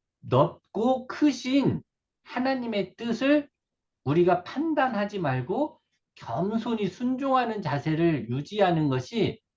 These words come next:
우리에게 가장 안전한 그 하나님의 거룩을 반사하는 방법이지, 나의 생각을 하나님의 뜻이라고 생각하는 것은 위험합니다.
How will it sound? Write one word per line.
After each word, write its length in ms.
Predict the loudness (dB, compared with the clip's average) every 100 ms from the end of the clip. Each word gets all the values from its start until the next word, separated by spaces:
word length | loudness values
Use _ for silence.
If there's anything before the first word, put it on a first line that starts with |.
| _ -2
우리에게 440 | 0 4 4 4
가장 320 | -2 -2 0 0
안전한 880 | 0 0 2 0 4 4 2 -2 -10 _ _ _ _ _
그 200 | 2 4 4
하나님의 560 | 2 2 2 0 -6
거룩을 580 | -4 -2 -2 0 0 -2
반사하는 760 | -4 -2 -2 0 0 0 -2 -4
방법이지, 880 | -2 2 4 2 -2 -2 -2 -2 -6 _ _ _ _ _
나의 500 | -10 -2 2 2 0
생각을 880 | -4 -4 -2 4 4 4 0 0 -2 _ _ _
하나님의 520 | -4 -2 -2 -2 -4
뜻이라고 440 | -4 -6 2 2 4
생각하는 580 | 2 0 2 0 2 2
것은 440 | 0 0 0 0 _ _ _ -2
위험합니다. 840 | 4 6 6 2 -2 -10 -12 -16